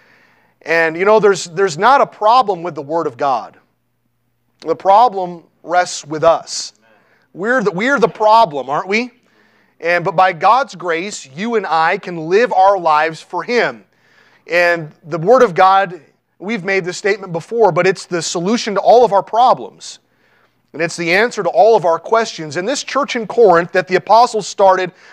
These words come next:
on his second missionary journey was a, was a church that was plagued with problem people.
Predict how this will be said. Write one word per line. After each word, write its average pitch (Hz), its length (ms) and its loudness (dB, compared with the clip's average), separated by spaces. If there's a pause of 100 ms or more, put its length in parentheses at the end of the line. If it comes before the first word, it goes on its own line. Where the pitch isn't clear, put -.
(120)
on 180 160 0
his 180 80 -6
second 233 320 -2
missionary 208 420 -2
journey 175 460 0
was 170 220 -2
a, 175 100 -2
was 180 160 -4
a 175 60 -4
church - 380 -2
that 233 100 0
was 180 160 -6
plagued 180 640 0 (640)
with 160 340 -2
problem 202 560 2
people. 160 520 -14